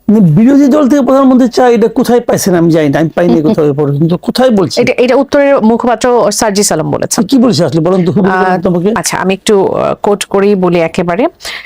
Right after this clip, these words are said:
Speaker 2: আম, সেটি হচ্ছে যে ক্ষমতার ভারসাম্য রক্ষায়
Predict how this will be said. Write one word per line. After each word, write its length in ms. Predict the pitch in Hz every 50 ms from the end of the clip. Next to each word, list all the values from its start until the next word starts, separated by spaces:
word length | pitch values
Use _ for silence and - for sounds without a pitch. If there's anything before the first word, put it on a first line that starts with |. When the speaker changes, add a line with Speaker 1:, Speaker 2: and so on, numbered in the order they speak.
| - - - _ -
Speaker 2:
আম, 640 | - 185 175 175 170 170 170 170 170 170 170 170 160
সেটি 280 | - - 214 190 214
হচ্ছে 380 | 208 233 220 226 - - 330 330
যে 120 | 330 359
ক্ষমতার 580 | 349 - - - - 254 277 277 302 302 311 311
ভারসাম্য 580 | 254 - 269 247 240 - - - 285 269 277 285
রক্ষায় 580 | 240 233 233 233 - - - 233 165 127 -